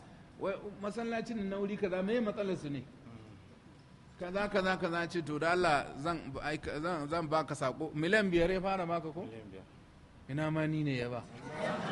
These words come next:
Speaker 1: Wai da Allah kai sai ka je ka kai kuɗin duka. Eh?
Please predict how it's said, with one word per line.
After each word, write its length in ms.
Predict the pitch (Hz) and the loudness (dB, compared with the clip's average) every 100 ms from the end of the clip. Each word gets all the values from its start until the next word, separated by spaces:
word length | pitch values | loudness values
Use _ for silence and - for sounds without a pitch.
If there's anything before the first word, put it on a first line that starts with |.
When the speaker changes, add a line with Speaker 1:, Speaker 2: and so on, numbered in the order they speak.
| - - - - - - - - 196 196 - - 277 523 - - - - - - - 311 - - 277 285 - - - - - 160 | -2 0 0 0 4 6 6 6 6 6 4 4 4 2 2 2 0 0 -4 -4 -4 -4 -4 -2 -2 -2 -4 -4 -6 -6 -2 6
Speaker 1:
Wai 180 | 208 220 | 12 12
da 80 | 208 | 12
Allah 240 | 226 208 | 12 10
kai 200 | 196 202 | 10 8
sai 140 | 202 214 | 8 6
ka 120 | 208 | 6
je 120 | 208 | 6
ka 120 | 208 | 6
kai 160 | 196 208 | 6 4
kuɗin 240 | 214 214 | 4 6
duka. 240 | 190 202 185 - - - - - 196 - 740 - - - - - - - | 6 6 2 0 -2 -2 -2 0 0 0 0 0 -2 -4 -4 -6 -6 2
Eh? 220 | 180 240 | 6 6